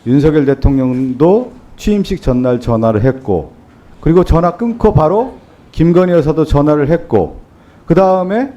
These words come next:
김영선 전 의원 같은 경우도, 어, 우리 강혜경 씨가 "축하합니다." 하니까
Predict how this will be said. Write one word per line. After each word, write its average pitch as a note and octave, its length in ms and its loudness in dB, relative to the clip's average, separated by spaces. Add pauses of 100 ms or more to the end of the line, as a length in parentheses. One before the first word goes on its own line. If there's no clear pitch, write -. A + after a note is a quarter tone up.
(440)
김영선 F#3 760 2
전 E3 240 0
의원 D#3+ 240 -2
같은 D#3 260 -2
경우도, D#3+ 500 0 (540)
어, A#2+ 200 0 (260)
우리 D3+ 180 4
강혜경 E3+ 400 0
씨가 D3+ 360 0
"축하합니다." G3 480 -2
하니까 E3 500 -2